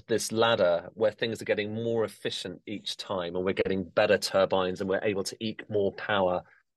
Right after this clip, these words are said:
uh, and more energy out of those, out of those inputs. Whereas, and obviously along the way, the, the,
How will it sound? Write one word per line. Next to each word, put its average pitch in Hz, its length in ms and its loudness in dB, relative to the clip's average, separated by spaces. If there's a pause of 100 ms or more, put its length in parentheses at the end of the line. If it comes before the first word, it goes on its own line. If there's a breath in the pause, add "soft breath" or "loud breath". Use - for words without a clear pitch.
(140)
uh, 92 320 4
and 95 120 0
more 98 160 4
energy 90 600 0 (320 soft breath)
out 107 240 2
of 95 100 -2
those, 90 540 4
out 101 160 -2
of 92 100 -2
those 92 200 4
inputs. - 600 -2 (640 loud breath)
Whereas, 127 540 4 (200)
and 123 120 4
obviously 110 260 4
along 120 280 4
the 110 80 4
way, 110 640 4
the, 101 240 0
the, 104 160 -6